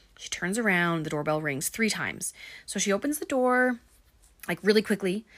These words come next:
um, as soon as it rings. And then she goes out into the hall, like, fully,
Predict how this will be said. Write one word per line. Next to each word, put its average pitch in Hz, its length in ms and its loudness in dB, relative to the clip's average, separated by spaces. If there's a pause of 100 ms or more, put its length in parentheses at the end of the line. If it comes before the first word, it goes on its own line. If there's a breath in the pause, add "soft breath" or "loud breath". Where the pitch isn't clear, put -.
(360 loud breath)
um, 165 220 2
as 165 80 0
soon 190 160 0
as 180 120 0
it - 80 -2
rings. 175 460 0 (340 loud breath)
And 180 200 0
then 165 180 2
she 190 120 -4
goes 208 220 0
out 269 120 2
into 277 140 -6
the 254 80 -4
hall, 180 280 2
like, 175 240 -4 (140)
fully, 247 760 0